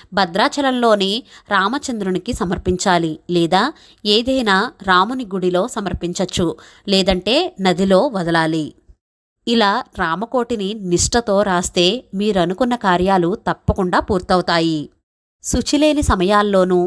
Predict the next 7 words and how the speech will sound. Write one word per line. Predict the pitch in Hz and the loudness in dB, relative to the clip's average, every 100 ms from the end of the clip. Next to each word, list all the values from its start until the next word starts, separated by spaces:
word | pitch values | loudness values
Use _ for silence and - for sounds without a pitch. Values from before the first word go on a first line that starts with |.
| 180 - | -2 -8
మైలు | 180 175 214 294 | -2 -2 -2 -2
సమయాల్లోనూ | 240 180 185 190 190 175 170 214 | -2 0 -2 0 2 0 0 -2
రామకోటి | 202 160 185 - 185 - | -2 -2 -2 -4 -4 0
రాయకూడదు. | 180 160 160 175 160 160 156 - _ _ _ _ _ 240 | 0 0 0 0 0 -2 -6 -8 _ _ _ _ _ -4
ఇలా | 240 214 240 262 | 0 0 -2 -4
నేను | 214 240 | -4 -4
చెప్పినట్లుగా | 254 208 - 233 233 196 180 175 240 | -4 -8 -6 -8 -6 -6 -2 0 -2